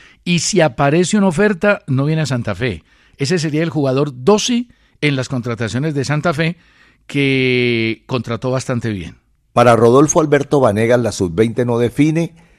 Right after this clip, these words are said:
Speaker 2: y nos cuestan los balones filtrados. Rodrigo Cerón le dice a César que la crítica mía a la sub-veinte es válida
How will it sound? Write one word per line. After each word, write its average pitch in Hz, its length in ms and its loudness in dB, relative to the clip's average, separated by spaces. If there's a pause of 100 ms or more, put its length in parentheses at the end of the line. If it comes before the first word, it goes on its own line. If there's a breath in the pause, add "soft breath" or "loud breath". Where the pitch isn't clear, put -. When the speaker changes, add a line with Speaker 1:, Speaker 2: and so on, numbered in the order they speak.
(280 soft breath)
Speaker 2:
y 123 140 4
nos 113 240 -2
cuestan 135 500 2
los 101 180 0
balones 104 460 0
filtrados. 92 920 -2
Rodrigo 104 500 -2
Cerón 113 360 -2
le 113 100 2
dice 113 260 -2
a 104 40 -2
César 143 480 -2 (420 soft breath)
que 113 120 0
la 107 180 -2
crítica 131 520 -2
mía 101 420 -4
a 82 60 -6
la 85 100 -8
sub-veinte 120 580 -2
es 92 240 -6
válida 156 540 4